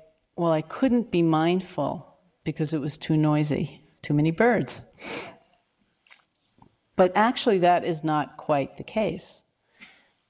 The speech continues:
We might not have been mindful, we might not have remembered to be mindful, we might not have cared about being mindful. But it's not that we can't be mindful because those birds are out there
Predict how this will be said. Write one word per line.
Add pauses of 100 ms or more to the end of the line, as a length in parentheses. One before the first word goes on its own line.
(140)
We
might
not
have
been
mindful,
we
might
not
have
remembered
to
be
mindful,
we
might
not
have (320)
cared
about
being
mindful. (640)
But
it's
not
that
we
can't
be
mindful (800)
because
those
birds
are
out
there